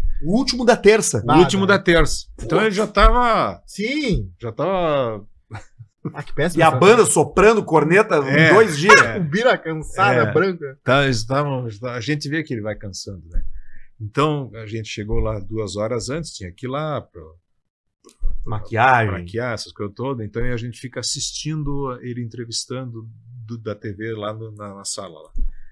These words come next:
Speaker 2: Então, quando a gente foi chamado pra ir no auditório, vai sempre de três em três, né?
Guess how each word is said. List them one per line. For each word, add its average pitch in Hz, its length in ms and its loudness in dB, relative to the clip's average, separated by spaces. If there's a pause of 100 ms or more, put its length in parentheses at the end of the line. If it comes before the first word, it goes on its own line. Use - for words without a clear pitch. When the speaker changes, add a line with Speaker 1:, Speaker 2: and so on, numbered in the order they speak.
(160)
Speaker 2:
Então, 143 160 -4
quando 147 200 -2
a 127 60 -2
gente 110 320 -8
foi 117 340 -6
chamado 98 520 -10
pra 98 240 -10
ir 123 200 -4
no 107 140 -10
auditório, 110 800 -10
vai 90 120 -8
sempre 113 320 -10
de 113 100 -14
três 110 300 -8
em 117 80 -10
três, 101 360 -12
né? 85 120 -20